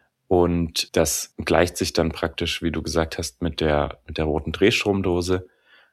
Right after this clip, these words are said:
Auch sonst die Vor- und Nachteile sind eigentlich dann die gleichen. Und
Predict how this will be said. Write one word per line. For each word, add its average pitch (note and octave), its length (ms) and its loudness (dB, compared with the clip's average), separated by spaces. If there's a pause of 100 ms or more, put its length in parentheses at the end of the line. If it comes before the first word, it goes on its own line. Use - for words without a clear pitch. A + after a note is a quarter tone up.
(200)
Auch F#2 160 2
sonst F#2+ 340 4
die E2+ 60 0
Vor- F2+ 180 4
und E2+ 100 4
Nachteile F2 500 4
sind D#2+ 160 -2
eigentlich E2 240 -4
dann E2 140 0
die E2 80 -2
gleichen. F#2 600 0 (1040)
Und F#2 720 0